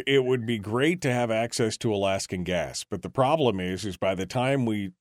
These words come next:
built the pipeline out and did all this other kind of stuff, the economy of scale of just the demand in Alaska,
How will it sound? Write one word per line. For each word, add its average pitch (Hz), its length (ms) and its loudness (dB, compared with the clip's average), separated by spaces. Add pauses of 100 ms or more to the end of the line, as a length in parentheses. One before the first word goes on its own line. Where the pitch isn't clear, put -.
(180)
built 131 280 2
the 117 60 -4
pipeline 123 580 0
out 113 180 0
and 101 80 -6
did 107 120 0
all 107 160 2
this 107 140 -2
other 123 180 4
kind 95 220 -2
of 87 60 -4
stuff, 98 240 -2
the 92 100 -2
economy 120 460 -2
of 95 100 -6
scale 127 380 2
of 85 80 -4
just 151 280 -2
the 110 80 -2
demand 110 380 -2
in 98 80 -2
Alaska, 104 580 -2